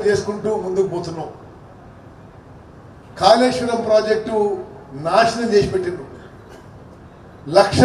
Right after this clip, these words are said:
కోట్లు ఖర్చు పెట్టి లక్ష ఎకరాలు కొత్త ఆర్కెట్ కూడా లేకుండా కట్టిన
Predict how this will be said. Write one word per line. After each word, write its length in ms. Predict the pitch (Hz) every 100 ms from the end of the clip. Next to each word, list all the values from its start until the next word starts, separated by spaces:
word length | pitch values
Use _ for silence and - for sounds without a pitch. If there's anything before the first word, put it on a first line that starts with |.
| 247
కోట్లు 260 | 254 254 254 233
ఖర్చు 220 | 240 254
పెట్టి 280 | 240 240 262 277 190 - - - - - 131
లక్ష 200 | 196 208 240
ఎకరాలు 320 | 240 254 262 262
కొత్త 180 | 226 233 247
ఆర్కెట్ 280 | 240 240 254
కూడా 140 | 247 233 220
లేకుండా 400 | 226 240 247 277 226 - - - - - - - - - - - - - - - - - - -
కట్టిన 360 | 196 202 254 247